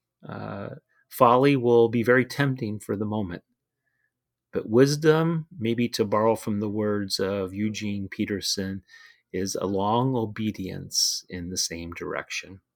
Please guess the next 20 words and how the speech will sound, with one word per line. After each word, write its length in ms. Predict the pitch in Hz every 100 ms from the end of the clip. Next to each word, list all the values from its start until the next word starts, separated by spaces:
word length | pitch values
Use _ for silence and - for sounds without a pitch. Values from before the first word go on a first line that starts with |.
| _ _ -
And 80 | -
so, 80 |
Lord, 260 | 123 131 131
today 280 | 131 107 101
we 140 | 101
give 180 | 104 107
ourselves 720 | 101 95 101 87 87 92 - - - - _ _ -
to 680 | - 107 107 104 107 110 - _ _
your 440 | 113 120 131 135 139
invitation 680 | 120 113 - 107 - 113 101
of 160 | 95
wisdom, 460 | 82 82 - 80 95 _ _ _ _ _ _ _ _ _ -
and 200 | 101 98
we 100 | 98
take 280 | 123 123
it 80 | 113
on, 400 | 110 107 117 120 - -
and 220 | 90 90
we, 380 | 92 92 98 -
uh, 380 | 90 85 87 82